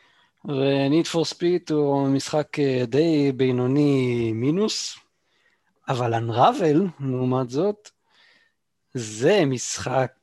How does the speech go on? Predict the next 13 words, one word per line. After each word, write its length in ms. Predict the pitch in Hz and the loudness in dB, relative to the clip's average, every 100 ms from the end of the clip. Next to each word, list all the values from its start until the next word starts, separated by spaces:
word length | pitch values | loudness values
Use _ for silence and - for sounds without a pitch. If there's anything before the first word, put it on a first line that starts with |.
| - | -6
אה, 320 | 123 117 113 | -4 -2 -4
מקסים. 680 | 110 101 - - 156 107 95 - - | -6 -8 -8 -4 -4 -4 -10 -14 -18
זה 140 | 151 | -14
משחק 360 | - - 139 - | -14 -10 -10 -8
שעובד, 280 | 135 120 127 | -8 -4 -6
אתם 180 | - | -6
משחקים 640 | 117 - - 175 175 160 139 _ _ _ _ _ - | -10 -12 -6 -2 0 0 -4 _ _ _ _ _ -12
גוש 720 | 127 110 127 220 - - - | -12 -10 -6 -2 0 -2 -4
צמר 380 | - 160 185 180 | -2 0 0 -2
כזה, 380 | 160 165 160 160 | -2 -4 -2 0
מאוד 260 | 131 139 147 | 0 -2 -2
מאוד 220 | 147 135 | -2 -4
חמוד, 420 | 135 120 120 170 | -6 -6 -4 -6